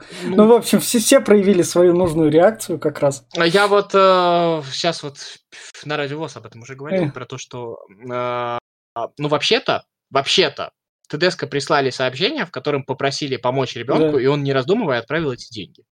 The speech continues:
Speaker 2: Ну да.
Speaker 1: Ну, где пиар-служба Спартака, скажите мне, пожалуйста? Ну, возьмите и
Speaker 2: Ну да.
Speaker 1: отправьте ещё полмиллиона куда-нибудь какому-нибудь больному ребёнку. Ну, киньте клич, я там не знаю,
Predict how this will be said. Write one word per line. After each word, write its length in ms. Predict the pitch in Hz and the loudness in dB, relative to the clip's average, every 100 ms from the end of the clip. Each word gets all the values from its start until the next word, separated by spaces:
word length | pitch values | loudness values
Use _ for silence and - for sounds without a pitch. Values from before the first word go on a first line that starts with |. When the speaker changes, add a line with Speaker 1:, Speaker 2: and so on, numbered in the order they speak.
| _ _ _ | _ _ _
Speaker 2:
Ну 160 | 165 160 | -6 -4
да. 120 | 139 | 2
Speaker 1:
Ну, 300 | 208 311 240 | 4 6 4
где 340 | 156 147 240 339 | 0 0 0 4
пиар-служба 600 | 202 208 - 240 214 175 | 2 2 0 -4 -4 -8
Спартака, 460 | - 180 180 160 | -8 -8 -4 -4
скажите 380 | 135 113 107 - | -8 -14 -20 -20
мне, 120 | 92 | -20
пожалуйста? 480 | - 98 92 _ _ _ | -20 -20 -20 _ _ _
Ну, 140 | 165 196 | -4 0
возьмите 460 | 233 294 381 - | 0 0 -2 2
и 20 | |
Speaker 2:
Ну 60 | 220 | 0
да. 20 | 160 | 2
Speaker 1:
отправьте 340 | 226 277 208 | -2 -2 -8
ещё 420 | 214 262 - 220 | -8 -6 2 2
полмиллиона 640 | 143 143 127 131 180 320 254 | 2 -6 -8 -6 -4 -4 -6
куда-нибудь 440 | 165 147 254 247 | -6 -6 -6 -10
какому-нибудь 540 | - - 170 180 117 | -14 -12 -12 -12 -14
больному 340 | 110 113 151 139 | -14 -12 -12 -12
ребёнку. 440 | 123 98 107 _ | -12 -14 -18 _
Ну, 280 | 120 202 240 - - - - - | 0 2 2 -4 -16 -20 -20 -4
киньте 300 | 269 311 302 | -2 0 -2
клич, 240 | 254 240 139 | -2 -4 -4
я 80 | |
там 160 | 127 139 | -6 -6
не 100 | 147 | -6
знаю, 580 | 160 139 107 82 64 | -4 -2 -4 -6 -12